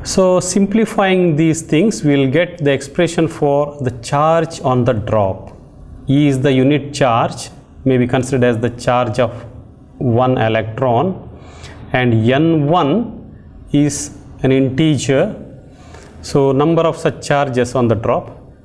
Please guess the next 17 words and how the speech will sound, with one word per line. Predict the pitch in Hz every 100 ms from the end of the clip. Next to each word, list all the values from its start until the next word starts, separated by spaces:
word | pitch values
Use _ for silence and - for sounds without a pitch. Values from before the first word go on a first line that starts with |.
| -
is | 127 123
given | 135 135 127
by | 127
M | 123 131 139
G | 127 160 170 165
V | 113 127 147
one | 143 156 151
plus | 139 123 -
V | 131 151 156 160 143 117
divided | 120 123 117
by |
X | 123 117 120 -
V. | - 117 - - - - - -
Here | - 147 151 165
mass | 151 135 131 131
of | 147 143
the | 131 127 127